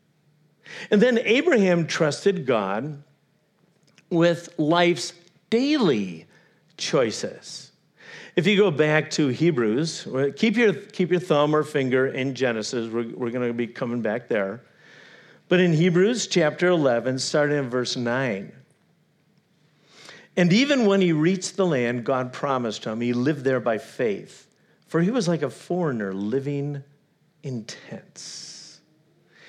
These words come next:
You see, listening and obeying God while living like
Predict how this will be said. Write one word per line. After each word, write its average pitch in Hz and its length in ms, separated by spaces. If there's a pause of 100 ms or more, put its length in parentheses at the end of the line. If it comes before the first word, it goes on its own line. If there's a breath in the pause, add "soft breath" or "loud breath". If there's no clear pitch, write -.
(300 loud breath)
You 165 100
see, 196 380 (1300)
listening 220 640
and 170 220
obeying 139 580
God 113 460
while 110 500 (260)
living 180 800 (240)
like 135 640